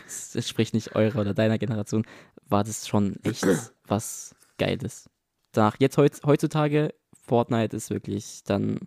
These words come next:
weiß nicht, es ist allein schon diese, bei, bei meinen kleinen Brüdern, ich meine, wie viel Geld da drin steckt wahrscheinlich, das ist so geisteskrank. Und was diese Firma an Geld gemacht hat, die haben ja auch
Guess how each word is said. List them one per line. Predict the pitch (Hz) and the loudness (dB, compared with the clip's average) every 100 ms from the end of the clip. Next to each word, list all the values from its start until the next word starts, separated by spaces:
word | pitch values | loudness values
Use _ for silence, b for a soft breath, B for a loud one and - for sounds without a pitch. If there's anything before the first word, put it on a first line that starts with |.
| - _ | -16 _
weiß | - 104 101 | -4 -2 -4
nicht, | - b b b b _ _ - | -10 b b b b _ _ 0
es | 123 | 2
ist | 131 123 - - _ _ _ - 123 98 | 2 0 -4 -12 _ _ _ -16 -10 -6
allein | 82 123 143 | 2 6 6
schon | 143 139 123 | 8 6 6
diese, | 123 117 - - - | 2 -4 -4 -6 -2
bei, | 113 117 | 2 4
bei | - 117 | 6 6
meinen | 117 | 6
kleinen | 123 113 | 4 2
Brüdern, | 104 117 113 | 2 2 2
ich | - | 2
meine, | 113 110 | 0 0
wie | 117 | -2
viel | - 110 | -6 0
Geld | 123 123 131 - - - - _ _ _ - | 4 6 4 -2 -18 -18 -20 _ _ _ -4
da | - | -4
drin | - 104 | -4 -8
steckt | 98 - - | -6 -8 -8
wahrscheinlich, | 104 - 110 110 - | -6 -4 -4 -4 -8
das | - | -10
ist | - - - - - - | -10 -10 -12 -10 -8 -2
so | 107 104 101 98 - | 0 2 0 -2 -4
geisteskrank. | 65 73 - - - - - - - b b b b b b _ | -2 -4 -6 -10 -10 -6 -4 -4 -8 b b b b b b _
Und | 127 113 | -2 0
was | 110 - | 0 0
diese | 117 113 | -2 -2
Firma | - 127 117 | 2 4 6
an | 110 | 4
Geld | 110 107 - | 4 2 2
gemacht | 107 113 - | 0 0 -2
hat, | 107 | -8
die | 104 104 | -2 -2
haben | 110 107 | 0 0
ja | - | 2
auch | 104 | 0